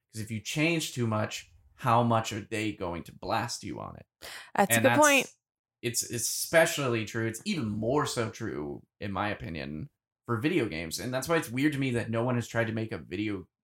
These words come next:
Speaker 1: like, well, no, I guess that's not true. There have been,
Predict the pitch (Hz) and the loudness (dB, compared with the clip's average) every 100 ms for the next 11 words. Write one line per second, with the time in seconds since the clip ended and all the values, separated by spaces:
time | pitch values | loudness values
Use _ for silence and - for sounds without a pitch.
0 | _ 113 113 _ _ - 214 208 180 165 | _ -10 -10 _ _ -2 0 4 2 2
1 | 170 170 127 117 - 101 90 117 120 110 | 0 -2 -2 -2 -2 -4 -4 0 0 0
2 | 113 95 92 | 0 -2 -4